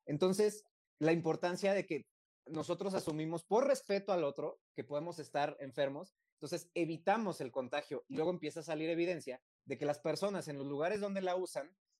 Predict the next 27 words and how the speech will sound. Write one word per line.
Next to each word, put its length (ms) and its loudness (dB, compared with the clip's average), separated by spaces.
diluyen 640 4
un 140 2
poco 300 2
la 160 2
carga 240 2
viral 260 0
si 140 -6
es 100 -8
que 80 -6
están, 400 -6
o 80 -4
el 100 -6
inóculo 380 -4
viral 240 -2
si 80 -6
es 80 -8
que 80 -6
están 220 -6
expuestos. 720 -6
Entonces, 580 0
entre 260 4
menos 340 2
virus 320 2
entre 460 2
que 100 -2
te 100 0
infecte, 500 0